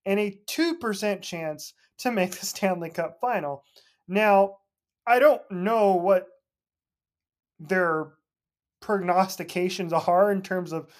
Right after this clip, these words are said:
what they plugged in the computer to find out that the Coyotes are gonna get to eighty-seven points this year,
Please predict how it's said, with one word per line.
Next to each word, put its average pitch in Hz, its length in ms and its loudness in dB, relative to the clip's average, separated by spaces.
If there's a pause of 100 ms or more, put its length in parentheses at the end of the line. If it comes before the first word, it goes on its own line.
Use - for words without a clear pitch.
(360)
what 196 260 2
they 196 100 2
plugged 196 320 4
in 202 80 -2
the 190 80 -2
computer 185 480 -4
to 147 120 -4
find 196 480 0
out 190 200 4
that 165 80 -14
the 175 60 -14
Coyotes 190 320 -2
are 190 40 -6
gonna 180 80 -6
get 185 140 -4
to 185 100 -10
eighty-seven 180 480 -6
points 185 280 -6
this 196 200 -10
year, 196 300 -4